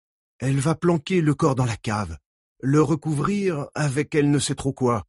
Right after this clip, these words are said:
Joy viendra demain et pensera qu'il est parti pour quelques jours. Elle ne comprendra qu'il est mort que lorsque le cadavre commencera à sentir. Et à ce moment-là, ils seront déjà loin.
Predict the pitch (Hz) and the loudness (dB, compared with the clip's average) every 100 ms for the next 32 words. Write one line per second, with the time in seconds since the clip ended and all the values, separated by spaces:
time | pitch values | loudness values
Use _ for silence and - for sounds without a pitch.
0 | _ _ _ _ - 101 170 165 131 127 | _ _ _ _ -8 -2 0 2 0 0
1 | 131 117 131 135 156 165 131 131 127 - | -2 0 0 2 2 2 0 0 -4 -2
2 | 139 139 131 123 - - 123 - 131 165 | -2 0 0 -2 -6 -8 -6 -4 -4 -4
3 | 139 175 139 85 _ _ _ _ _ - | -6 -4 -6 -8 _ _ _ _ _ -4
4 | 147 147 147 156 147 147 135 147 - 135 | 0 2 2 0 -2 -2 0 -2 -4 0
5 | 131 165 190 - 139 143 - 143 131 143 | 2 4 2 0 0 2 2 0 2 2
6 | 135 175 120 117 110 139 131 - 139 131 | 2 2 0 -6 -2 0 2 0 -2 -2
7 | 147 147 - 190 110 - _ _ _ _ | -2 -4 -6 -6 -6 -8 _ _ _ _
8 | _ _ 123 110 101 - 113 120 170 196 | _ _ -8 -6 -6 -4 -2 -2 2 2
9 | - 175 156 170 147 160 165 180 151 | 2 0 0 0 0 0 0 -2 -4